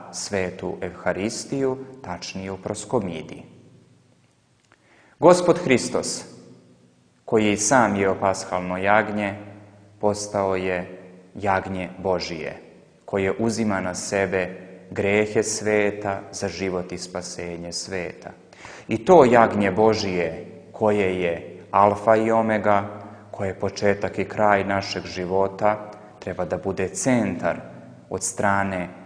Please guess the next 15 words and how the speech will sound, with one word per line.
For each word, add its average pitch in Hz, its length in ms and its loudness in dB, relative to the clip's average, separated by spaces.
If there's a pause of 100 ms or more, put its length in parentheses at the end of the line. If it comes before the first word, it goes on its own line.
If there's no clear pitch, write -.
nas, 107 540 2
tačnije 95 540 0
svojom 170 480 4
slobodom, 127 800 4 (800)
da 87 80 -10
otvorimo 131 540 4
srca 139 400 0
svoja 110 600 2 (380)
i 98 80 -12 (100)
primimo 90 460 -6
Hrista. - 540 -8 (440)
Kako - 280 -6
ćemo 98 280 -6
ga 95 140 -4
primiti? 92 720 -10